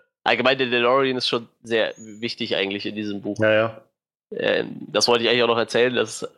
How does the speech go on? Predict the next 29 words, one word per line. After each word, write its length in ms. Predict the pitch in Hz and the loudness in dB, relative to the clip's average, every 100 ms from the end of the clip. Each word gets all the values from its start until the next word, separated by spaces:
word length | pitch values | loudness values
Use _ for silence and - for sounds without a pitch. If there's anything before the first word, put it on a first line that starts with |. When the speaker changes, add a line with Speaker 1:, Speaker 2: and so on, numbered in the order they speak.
| - | -12
Speaker 1:
hat 260 | - 120 123 | -2 0 0
mit 100 | 127 | -2
dem 80 | 123 | 0
Buch 120 | 131 | 0
selber 220 | 127 143 | 2 2
nichts 180 | 160 156 | 2 -2
zu 60 | 160 | -6
tun, 180 | 160 160 | -2 0
aber 340 | 123 123 120 | 4 2 0
weil's 320 | 113 117 143 147 | 0 2 2 0
in 80 | |
diesem 260 | 127 131 131 | -2 -2 -2
Buch 200 | 139 156 | -2 0
ja 80 | 127 | 0
die 100 | 123 | 2
ganze 220 | 127 139 | 0 2
Zeit 120 | 131 | 2
darum 280 | 127 - 120 | 2 0 0
geht, 280 | 123 127 - _ _ _ _ | 0 0 -4 _ _ _ _
so 140 | - 110 | 0 2
Rätsel 360 | 123 160 214 | 2 2 -2
zu 120 | - 113 | 0 2
lösen, 420 | 113 131 175 202 _ _ _ _ _ _ _ | 2 0 -2 -8 _ _ _ _ _ _ _
hatte 180 | 113 139 | -2 0
der 180 | 127 117 | 2 4
Ernest 300 | 127 151 - | 4 2 -2
Cline, 340 | - 123 160 180 | 0 2 2 0
der 260 | 131 110 | 2 2
Buchautor, 840 | 107 165 208 120 135 143 - 233 | 2 0 2 2 2 0 0 -8